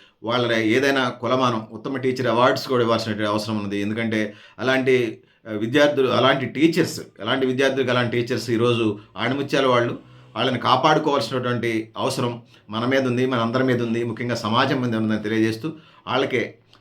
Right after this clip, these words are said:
ఈ దేశంలో, ఈ, ఈ, ఈ దేశంలో, భారతీయ సమాజంలో, ఈ ప్రపంచంలో ఎక్కడైనా గురువులు ఎవరైతే ఉన్నారో ఆ విద్యార్థుల కోసం తమ జీవితాలని పణంగా పెట్టి వాళ్ళ జీవితాలని మె-, మెరుగైన ఉన్నత శిఖరాలను తీసుకోవడానికి కృషి చేసిన గురువులందరికీ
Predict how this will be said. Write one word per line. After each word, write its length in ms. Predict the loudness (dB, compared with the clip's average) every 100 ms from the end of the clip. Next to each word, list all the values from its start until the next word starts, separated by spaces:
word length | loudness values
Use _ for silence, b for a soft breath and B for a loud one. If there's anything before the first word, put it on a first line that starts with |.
| -12
ఈ 160 | -4 4
దేశంలో, 580 | 4 4 2 2 2
ఈ, 220 | 4 2 0
ఈ, 240 | -4 -4 -2
ఈ 40 |
దేశంలో, 520 | 0 0 2 0 0
భారతీయ 360 | 2 0 2 0
సమాజంలో, 640 | -2 -2 0 0 -2 -4 b b b
ఈ 40 | -10
ప్రపంచంలో 480 | -6 -2 0 0 0
ఎక్కడైనా 320 | 0 0 0
గురువులు 320 | 0 0 2
ఎవరైతే 280 | 4 2 2
ఉన్నారో 440 | 0 0 -2 -4 b b b
ఆ 40 | -6
విద్యార్థుల 460 | -2 2 2 2
కోసం 380 | -2 -2 -4 -4
తమ 180 | -2 -2
జీవితాలని 560 | -2 -2 0 -2 -2 -8 _ _ -6
పణంగా 320 | -4 0 2
పెట్టి 400 | 0 -2 -10 -14 _ _ _ -8
వాళ్ళ 160 | -6 -2
జీవితాలని 420 | 0 0 0 0
మె-, 260 | -2 -2
మెరుగైన 500 | -6 -2 0 2 2
ఉన్నత 240 | 0 -2 -4
శిఖరాలను 380 | -4 -4 -2 -2
తీసుకోవడానికి 520 | -4 -6 -4 -4 -6
కృషి 220 | -10 -8
చేసిన 200 | -6 -6
గురువులందరికీ 840 | -8 -4 -2 -2 -2 -2 -2 -4